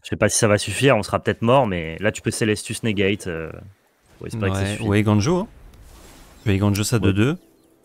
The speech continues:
Speaker 1: Tu peux Eganjo ça deux deux, ouais. <clears throat> Mais genre s'il fait, euh...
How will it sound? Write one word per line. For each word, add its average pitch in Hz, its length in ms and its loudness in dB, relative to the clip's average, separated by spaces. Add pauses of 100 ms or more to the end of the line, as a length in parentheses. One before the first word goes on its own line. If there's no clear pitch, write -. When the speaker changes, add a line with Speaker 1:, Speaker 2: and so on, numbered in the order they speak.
(160)
Speaker 1:
Tu - 120 -18
peux 95 140 -2
Eganjo 92 300 -2
ça 101 140 -2
deux 87 120 -4
deux, 82 120 -6 (1400)
ouais. 240 160 0 (720)
<clears throat> 180 140 -4 (1600)
Mais 90 80 -8
genre 92 160 -2
s'il 92 180 -4
fait, 95 260 0
euh... 87 280 2